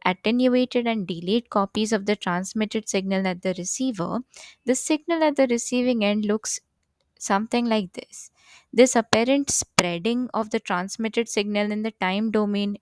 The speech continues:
due to multipath reflections is characterized by a term called delay spread. Delay spread is defined as the difference between the time of arrival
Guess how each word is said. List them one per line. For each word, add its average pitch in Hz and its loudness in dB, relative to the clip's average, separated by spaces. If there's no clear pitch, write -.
due 226 2
to 233 0
multipath 220 -2
reflections 185 -6
is 220 -6
characterized 262 0
by 208 -2
a 190 -2
term 185 -4
called 220 -2
delay 190 -2
spread. - -6
Delay 285 2
spread 233 0
is 226 0
defined 190 0
as 190 2
the 180 -8
difference 180 2
between 220 4
the 220 2
time 233 4
of 214 6
arrival 180 2